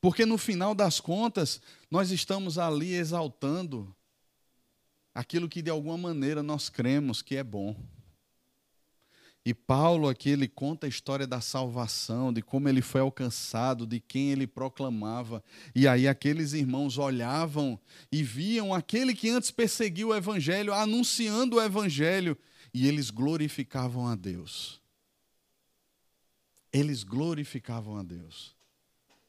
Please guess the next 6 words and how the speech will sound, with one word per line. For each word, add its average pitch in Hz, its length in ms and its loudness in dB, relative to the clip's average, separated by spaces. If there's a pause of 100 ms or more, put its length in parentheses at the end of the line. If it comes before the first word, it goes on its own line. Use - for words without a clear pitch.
Meus 135 200 6
irmãos, 131 540 4
nós 120 200 -4
precisamos 135 1080 0
aprender 117 600 0
isso. - 480 -8